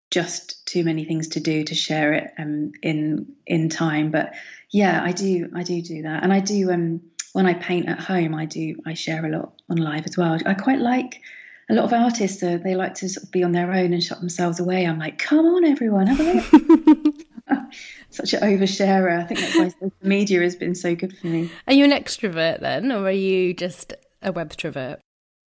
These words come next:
Speaker 1: Uh, yeah, I'm definitely a web travert. I, I didn't realise I was an introvert until, um,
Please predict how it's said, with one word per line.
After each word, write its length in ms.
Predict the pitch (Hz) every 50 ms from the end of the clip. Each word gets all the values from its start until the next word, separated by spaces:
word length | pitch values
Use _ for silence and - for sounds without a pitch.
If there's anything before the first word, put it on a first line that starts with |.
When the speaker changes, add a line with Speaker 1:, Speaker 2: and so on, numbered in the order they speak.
| _ _ _ _ -
Speaker 1:
Uh, 500 | 214 220 240 254 254 247 226 - 202 202 -
yeah, 340 | 196 175 170 170 165 165 -
I'm 260 | 180 180 175 175 170
definitely 480 | 165 - 165 - - 185 175 156 165 160
a 40 | 156
web 180 | 165 165 156 -
travert. 400 | - - 165 165 156 151 151 -
I, 240 | 190 190 185 185 185 - - - _
I 80 | - 240
didn't 220 | 311 359 359 254
realise 360 | 233 247 262 240 220 226 202 196
I 60 | 190
was 160 | 190 202 196
an 80 | 202 196
introvert 600 | 226 247 233 - - 220 190 175 165 165 - -
until, 420 | 180 180 175 - 185 185 180 180
um, 280 | 180 175 170 170 165